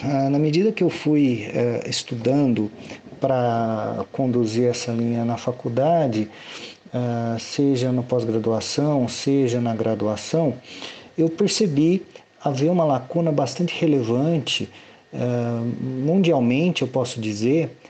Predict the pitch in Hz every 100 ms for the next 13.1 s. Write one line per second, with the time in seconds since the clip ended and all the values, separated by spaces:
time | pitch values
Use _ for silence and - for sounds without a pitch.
0 | _ 143 151 - 165 - 160 151 170 165
1 | - - - 139 143 143 139 139 135 135
2 | 131 127 123 120 - 147 170 175 175 165
3 | 156 120 139 170 170 196 156 151 208 208
4 | 170 139 117 - 123 123 117 127 117 104
5 | 101 104 - - 135 131 139 160 - 151
6 | 143 - 156 170 120 117 117 113 110 -
7 | 107 110 113 104 101 - - - - -
8 | - - - - 151 175 196 - 165 170
9 | - 175 - 180 180 165 160 156 165 147
10 | 156 151 139 143 156 160 113 120 117 -
11 | - 131 139 127 120 127 127 131 127 131
12 | 120 120 113 113 - 113 113 117 123 185